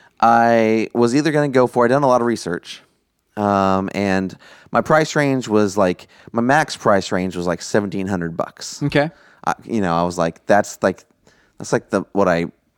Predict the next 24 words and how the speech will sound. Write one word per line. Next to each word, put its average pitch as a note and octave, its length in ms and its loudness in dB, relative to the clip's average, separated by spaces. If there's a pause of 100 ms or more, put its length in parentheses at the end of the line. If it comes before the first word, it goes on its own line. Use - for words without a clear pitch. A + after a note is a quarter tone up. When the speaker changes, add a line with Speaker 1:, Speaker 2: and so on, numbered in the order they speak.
(140)
Speaker 1:
budgeted C#3+ 440 2
for. C3 460 2
I A2 60 -2
cannot A#2 440 -2
go G#2 100 0
m-, G2+ 140 -4 (260)
higher G2+ 300 0
than F#2 140 -6
that." F2 260 -2
Like, E2+ 120 -2
Speaker 2:
Yep. C3+ 120 -2 (340)
Speaker 1:
and A#2 100 0
I C3 40 4
almo-, C#3+ 240 2
honestly C3+ 420 -2
almost G#2+ 220 -2
didn't F#2+ 160 -6
wanna F2 200 -2
go E2 180 -4
higher D#2 240 -4
than E2 120 -10
that. C2 240 -8
So, - 120 -2
Speaker 2:
Right. B2+ 140 0